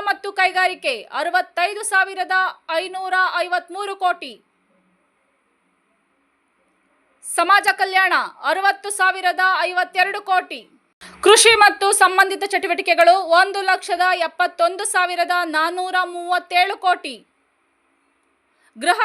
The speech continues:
ವ್ಯವಹಾರ ಎರಡು ಲಕ್ಷದ ಮೂವತ್ಮೂರು ಸಾವಿರದ ಇನ್ನೂರ ಹನ್ನೊಂದು ಕೋಟಿ.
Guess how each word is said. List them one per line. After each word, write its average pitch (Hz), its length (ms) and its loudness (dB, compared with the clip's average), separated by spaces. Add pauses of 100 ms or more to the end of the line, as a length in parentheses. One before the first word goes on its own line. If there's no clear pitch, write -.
(100)
ವ್ಯವಹಾರ 392 420 0 (300)
ಎರಡು 392 220 -2 (100)
ಲಕ್ಷದ 381 300 -6 (200)
ಮೂವತ್ಮೂರು 359 640 -6
ಸಾವಿರದ 359 420 -2 (220)
ಇನ್ನೂರ 359 300 -8 (200)
ಹನ್ನೊಂದು 381 400 -6
ಕೋಟಿ. 349 400 -4